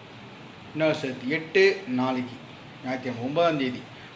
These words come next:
ஒன்பதாம் தேதி என்னுடைய மருமகளுக்கு பிறந்த நாள். So, அந்த பிறந்த நாளை முன்னிட்டு அவங்களுக்கு ஒரு சின்ன சர்ப்ரைஸாக ஒரு சுடிதார் மெட்டீரியலோ இல்லாட்டி சுடிதார் ட்ரெஸ்ஸோ தெரில என்னன்ட்டு. அங்கே போய் டிசைட் பண்ணிட்டு அவங்க ஒய்ஃப் எடுத்துறேன்னு ஆசை. பையன்,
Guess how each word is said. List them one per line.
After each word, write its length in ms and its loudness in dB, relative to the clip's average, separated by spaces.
ஒன்பதாம் 340 4
தேதி 140 6
என்னுடைய 300 4
மருமகளுக்கு 560 2
பிறந்த 280 4
நாள். 140 -4
So, 140 -2
அந்த 120 -2
பிறந்த 280 0
நாளை 240 2
முன்னிட்டு 420 0
அவங்களுக்கு 300 4
ஒரு 80 -6
சின்ன 200 -2
சர்ப்ரைஸாக 540 2
ஒரு 140 2
சுடிதார் 460 4
மெட்டீரியலோ 540 2
இல்லாட்டி 300 -4
சுடிதார் 280 -2
ட்ரெஸ்ஸோ 360 -6
தெரில 200 -2
என்னன்ட்டு. 320 -4
அங்கே 240 -2
போய் 220 -2
டிசைட் 260 -2
பண்ணிட்டு 220 -4
அவங்க 140 -2
ஒய்ஃப் 160 -6
எடுத்துறேன்னு 420 -6
ஆசை. 180 -10
பையன், 380 6